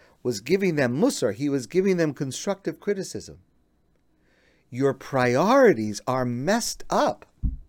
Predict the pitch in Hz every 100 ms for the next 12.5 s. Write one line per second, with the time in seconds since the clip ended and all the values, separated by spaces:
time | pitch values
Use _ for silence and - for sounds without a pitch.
0 | _ _ _ _ _ _ _ _ _ _
1 | _ _ - 131 160 151 143 135 - -
2 | 214 - 139 - - 135 190 202 208 208
3 | - - _ 135 - - 143 175 220 196
4 | 202 147 135 156 190 - - - - -
5 | - 127 120 - _ _ - 135 190 226
6 | 262 285 277 - _ _ _ - - -
7 | _ _ _ _ _ - - 160 156 143
8 | 120 117 123 226 247 214 139 127 123 208
9 | 247 214 170 160 165 175 208 202 190 170
10 | 202 185 180 175 - 165 139 131 - 180
11 | 202 208 - - 196 240 240 185 165 180
12 | 320 339 302 - -